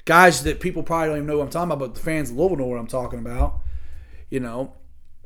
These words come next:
I am just very thrilled <clears throat> that, that, that I, I know my history, and I got to know what that is. I grew up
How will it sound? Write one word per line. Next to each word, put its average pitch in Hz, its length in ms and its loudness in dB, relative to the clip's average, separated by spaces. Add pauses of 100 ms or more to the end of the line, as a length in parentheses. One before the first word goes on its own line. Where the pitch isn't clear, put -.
(260)
I 196 220 6
am 180 180 0
just 156 220 -4
very 147 420 -2
thrilled 131 500 -6 (300)
<clears throat> - 320 -12
that, 139 880 -2 (1200)
that, 139 400 -2
that 139 180 -2
I, 139 320 0 (140)
I 139 140 -2
know 139 220 0
my 131 160 -4
history, 117 400 -6
and 117 100 -10
I 135 140 -4
got 131 220 -4
to 123 100 -4
know 131 340 -2
what 117 220 -10
that 123 120 -6
is. 117 140 -6
I 139 80 0
grew 143 380 4
up 131 240 2